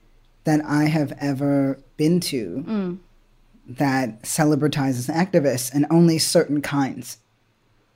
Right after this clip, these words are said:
Speaker 1: of activists and only certain kinds of activism. Um, and it was really disorienting and confusing. But where I come from, um, which is just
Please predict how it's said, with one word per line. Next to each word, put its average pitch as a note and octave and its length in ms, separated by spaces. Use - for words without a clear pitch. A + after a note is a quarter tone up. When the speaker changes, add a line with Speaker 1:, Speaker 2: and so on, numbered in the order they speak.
Speaker 1:
of D3+ 120
activists - 580
and D3 140
only D#3 180
certain D3 360
kinds D3 420
of B2 80
activism. A2 720
Um, C3+ 580
and F3 120
it F3+ 100
was E3 200
really D#3+ 360
disorienting D3 840
and B2+ 120
confusing. C3+ 680
But C3+ 180
where D3 220
I D3 100
come D3 280
from, A#2 420
um, B2+ 440
which C3+ 180
is C#3 120
just - 340